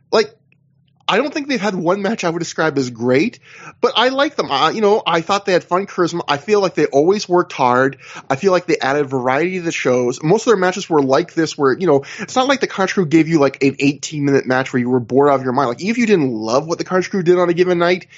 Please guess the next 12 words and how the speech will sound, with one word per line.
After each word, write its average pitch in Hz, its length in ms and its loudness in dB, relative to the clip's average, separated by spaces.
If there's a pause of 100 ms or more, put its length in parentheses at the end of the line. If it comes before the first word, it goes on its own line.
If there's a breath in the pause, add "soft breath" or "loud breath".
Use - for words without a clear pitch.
(240 loud breath)
they 151 120 4
were 147 120 6
always 165 240 2
pretty 160 280 -2
brisk 123 540 -2
about, 135 360 0 (340)
you 120 360 -12
know, 120 100 -4
getting 151 300 2
in, 151 80 2
getting 139 240 2
out. 143 260 0